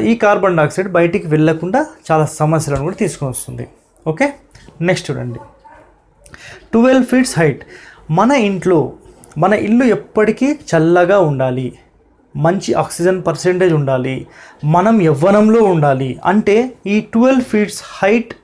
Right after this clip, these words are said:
ఏదైతే height ఉంటుందో ఈ height చాలా ప్రధానం. ఈ height ఏం చేస్తుంది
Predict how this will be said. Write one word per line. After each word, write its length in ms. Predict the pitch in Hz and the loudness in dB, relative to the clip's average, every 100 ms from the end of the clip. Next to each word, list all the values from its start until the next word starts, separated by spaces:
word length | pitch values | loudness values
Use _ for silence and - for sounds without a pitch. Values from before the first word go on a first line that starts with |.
| 160 | -2
ఏదైతే 440 | 165 190 190 190 247 339 - - - _ _ _ _ - | 2 2 2 0 0 -2 -10 -20 -20 _ _ _ _ -6
height 240 | 175 208 160 | -2 -2 -2
ఉంటుందో 320 | 147 139 156 220 - | -4 -4 -4 -4 -2
ఈ 20 | 214 143 | -2 0
height 240 | 202 269 294 - | 0 0 -2 -2
చాలా 280 | 151 165 220 156 | -2 -2 -2 0
ప్రధానం. 360 | 151 127 131 - 254 | -2 -2 -8 -2 0
ఈ 20 | 226 | 0
height 240 | - 320 349 330 | 2 2 2 2
ఏం 60 | 226 | 2
చేస్తుంది 420 | 190 - 139 123 | 2 -2 -6 -8